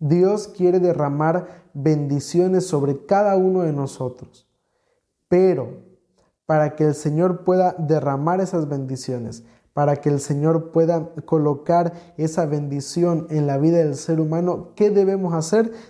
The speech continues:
Dice ahí el texto bíblico que debemos buscar primeramente el reino de Dios y todas esas cosas os serán por añadidura. Debemos buscar primero a Dios. Esa es la condición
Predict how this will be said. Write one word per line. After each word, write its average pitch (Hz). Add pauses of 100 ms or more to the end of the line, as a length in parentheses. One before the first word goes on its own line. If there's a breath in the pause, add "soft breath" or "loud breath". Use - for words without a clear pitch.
(120 loud breath)
Dice 160
ahí 165
el 160
texto 160
bíblico 190 (340 loud breath)
que 160
debemos 147
buscar 160
primeramente 147
el 139
reino 147
de 139
Dios 185 (260 loud breath)
y 160
todas 214
esas 196
cosas 190 (220 loud breath)
os 147
serán 151
por 147
añadidura. 127 (280 soft breath)
Debemos 202
buscar 175
primero 156
a 135
Dios. 120 (260 soft breath)
Esa 165
es 196
la 202
condición 143